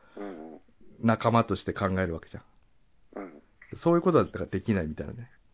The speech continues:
Speaker 1: 今日はもうでも、これまでにしよっか。
Speaker 2: そうだね。
Speaker 1: <laughs>
Speaker 2: ちなみに前さ、
Speaker 1: うん。
Speaker 2: リュウクが言ってたその意識について、
Speaker 1: うん。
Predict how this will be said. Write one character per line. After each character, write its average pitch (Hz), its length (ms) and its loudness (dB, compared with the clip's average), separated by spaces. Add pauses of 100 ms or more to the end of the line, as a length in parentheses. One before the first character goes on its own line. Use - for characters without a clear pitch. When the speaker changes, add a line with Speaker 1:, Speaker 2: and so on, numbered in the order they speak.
(680)
Speaker 1:
今 104 120 -4
日 92 40 -8
は 98 120 -6
も - 80 -8
う - 20 -6
で 98 80 2
も、 95 100 -4 (260)
こ 123 80 -2
れ 117 160 -2
ま 151 140 -4
で 151 60 -4
に 107 60 -8
し - 120 -10
よ - 100 -10
っ - 60 -20
か。 - 100 -8
Speaker 2:
そ 143 60 8
う 120 40 8
だ 92 160 6
ね。 - 600 -6
Speaker 1:
<laughs> - 40 -14
Speaker 2:
ち - 100 -6
な 190 80 6
み 208 60 8
に 180 60 6
前 202 220 8
さ、 104 300 -2 (800)
Speaker 1:
う - 40 -4
ん。 - 20 0
Speaker 2:
リ 185 60 6
ュ 190 60 6
ウ - 20 0
ク - 100 -6
が 113 60 6
言 107 40 0
っ - 80 -2
て 110 80 0
た 101 60 -10
そ 101 60 -6
の 95 80 -4
意 160 120 -4
識 127 440 -6 (180)
に 113 160 -4
つ - 140 -6
い 104 100 -2
て、 92 280 -4 (580)
Speaker 1:
う 98 60 -8
ん。 82 220 -10